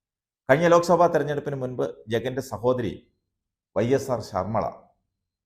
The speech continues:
ആ ശർമ്മളയെ പി സി സിക്ക് അധ്യക്ഷയാക്കി തിരിച്ചുവരവിന് ശ്രമം കോൺഗ്രസ് നടത്തിയെങ്കിലും അതും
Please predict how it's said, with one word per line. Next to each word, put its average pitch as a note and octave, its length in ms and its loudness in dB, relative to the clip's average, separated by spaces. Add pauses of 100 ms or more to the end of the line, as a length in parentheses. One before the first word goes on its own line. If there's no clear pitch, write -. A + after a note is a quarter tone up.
(340)
ആ G2 100 -4 (120)
ശർമ്മളയെ G#2+ 480 -2
പി G2 160 -6
സി G#2+ 160 -8
സിക്ക് G2+ 260 -6
അധ്യക്ഷയാക്കി G2 640 -6 (340)
തിരിച്ചുവരവിന് F#2+ 640 -8
ശ്രമം F#2+ 380 -10
കോൺഗ്രസ് F#2 380 -10
നടത്തിയെങ്കിലും E2+ 500 -14 (140)
അതും E2+ 180 -12